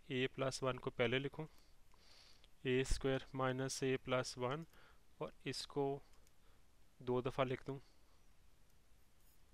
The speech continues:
अब मैं इन दोनों को अगर मिला दूं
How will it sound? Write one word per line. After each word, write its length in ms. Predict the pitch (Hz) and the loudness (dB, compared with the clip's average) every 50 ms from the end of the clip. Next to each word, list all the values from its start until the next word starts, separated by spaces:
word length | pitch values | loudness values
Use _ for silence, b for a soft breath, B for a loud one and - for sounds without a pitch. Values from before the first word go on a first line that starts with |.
| - - - - - - - - - - - - - - - - - - - - - - - - - - - - - - - - - - - - - - - - - - B B B B B B B B - - | -20 -20 -20 -20 -20 -20 -20 -20 -20 -20 -20 -20 -20 -20 -20 -20 -20 -20 -20 -20 -20 -20 -20 -20 -20 -20 -20 -20 -20 -20 -20 -20 -20 -20 -20 -20 -20 -20 -18 -18 -18 -18 B B B B B B B B 0 2
अब 80 | 165 165 | 4 4
मैं 200 | 170 170 170 - - - | 6 4 4 2 2 0
इन 180 | 175 170 175 160 | 2 2 2 4
दोनों 320 | 131 127 127 131 143 165 165 | 4 4 4 6 4 4 4
को 80 | - | 4
अगर 160 | 156 139 139 127 | 6 6 6 6
मिला 380 | 120 120 117 117 113 113 113 | 6 6 6 8 10 8 8
दूं 160 | 110 117 113 | 6 4 -2